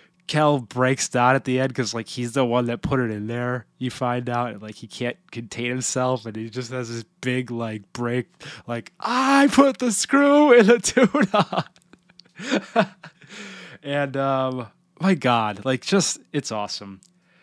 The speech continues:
So, next is Ren and Stimpy. I did a capsule opening of this,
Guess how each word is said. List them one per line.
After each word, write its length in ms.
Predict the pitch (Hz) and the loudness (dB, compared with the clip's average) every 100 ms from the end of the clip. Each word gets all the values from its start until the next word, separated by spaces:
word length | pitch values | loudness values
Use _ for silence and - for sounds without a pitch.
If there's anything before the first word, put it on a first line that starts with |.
| _ _ _ _ | _ _ _ _
So, 480 | - 185 202 196 165 | 0 4 4 2 -2
next 360 | 185 220 208 - | -2 -2 -2 -2
is 640 | 180 170 165 147 135 - _ _ - | 2 6 6 4 2 -4 _ _ -6
Ren 260 | 135 214 180 | 4 8 8
and 120 | 131 | 6
Stimpy. 560 | - 110 101 98 95 139 _ _ _ - | 2 -4 -6 -10 -14 -18 _ _ _ -12
I 40 | 120 | -4
did 220 | 170 214 | -2 2
a 80 | 196 | 0
capsule 540 | - 202 214 - 165 | 2 2 2 0 2
opening 400 | 175 175 175 170 | 2 2 0 0
of 120 | 160 | 0
this, 480 | 151 165 160 - - | 0 -2 -2 -4 -6